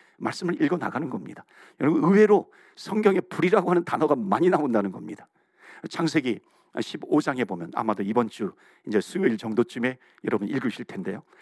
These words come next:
창세기 십오 장에 보면은 하나님께서 아브라함과, 아,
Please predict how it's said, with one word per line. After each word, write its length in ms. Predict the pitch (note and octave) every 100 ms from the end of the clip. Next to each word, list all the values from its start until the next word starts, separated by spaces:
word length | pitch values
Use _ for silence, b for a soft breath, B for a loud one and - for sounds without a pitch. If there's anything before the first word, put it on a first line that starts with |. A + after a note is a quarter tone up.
| b
창세기 380 | - D#3 D#3 D3+
십오 320 | - - D3
장에 340 | D#3 D3+ C3 -
보면은 340 | - B2 A2 G2+ _ B B
하나님께서 760 | - - F3 E3 D3 - F#3+ -
아브라함과, 800 | - B2 A#3+ D3 D#3 B2 F#2 C#3+ _ _ _ _ _ -
아, 240 | F#2+ F#2